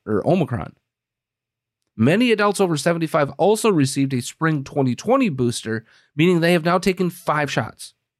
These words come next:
And the boosters have exclusively, with the exception of, I think,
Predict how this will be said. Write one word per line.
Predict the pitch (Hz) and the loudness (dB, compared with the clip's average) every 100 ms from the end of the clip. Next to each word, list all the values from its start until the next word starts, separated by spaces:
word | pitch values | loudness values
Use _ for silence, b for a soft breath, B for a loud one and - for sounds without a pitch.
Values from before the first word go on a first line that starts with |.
| _ _ _ _ _ _ _ _ _ _ _ _ _ - | _ _ _ _ _ _ _ _ _ _ _ _ _ -2
And | 160 185 | 2 2
the | 185 | 2
boosters | 175 233 - 220 | 2 2 2 0
have | 208 170 | 0 -2
exclusively, | 139 - 190 240 240 180 139 135 139 _ _ _ _ | -2 -4 0 2 2 0 2 2 0 _ _ _ _
with | 156 | -4
the | 156 | 0
exception | 151 185 180 202 175 | 0 0 0 0 0
of, | 156 | 2
I | 240 | 0
think, | 240 - 165 - | 0 -2 -4 -4